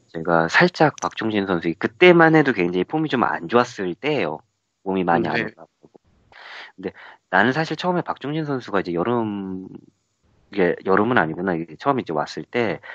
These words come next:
Speaker 1: 되게 기대를 많이 했어요, 박종진 선수에 대해서.
Speaker 2: 음,
Speaker 1: 개인적으로.
Speaker 2: 네.
Speaker 1: 프로
Speaker 2: 네.
Speaker 1: 경력도 있고 뭐 좋은 모습 많이 보여주던 선수니까. 근데 우리 팀에 와서는 답답한 거야.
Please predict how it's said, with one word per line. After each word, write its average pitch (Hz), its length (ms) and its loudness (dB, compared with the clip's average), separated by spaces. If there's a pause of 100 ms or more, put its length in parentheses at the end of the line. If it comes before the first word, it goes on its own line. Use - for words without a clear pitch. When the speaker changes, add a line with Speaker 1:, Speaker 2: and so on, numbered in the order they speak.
(120)
Speaker 1:
되게 123 320 6
기대를 104 320 4
많이 80 300 -8
했어요, 82 220 -8
박종진 92 440 -8
선수에 82 300 -10
대해서. 76 460 -8 (640)
Speaker 2:
음, 120 40 -6
Speaker 1:
개인적으로. 113 420 -2
Speaker 2:
네. 151 100 -6 (600)
Speaker 1:
프로 156 160 2
Speaker 2:
네. - 80 -6
Speaker 1:
경력도 87 380 -4
있고 82 500 -6
뭐 85 220 -12 (100)
좋은 98 200 0
모습 92 240 -4
많이 82 180 -2
보여주던 87 460 -8
선수니까. 107 540 -6
근데 101 200 -2
우리 95 180 4
팀에 139 220 0
와서는 92 520 0 (440)
답답한 196 560 6
거야. 85 500 4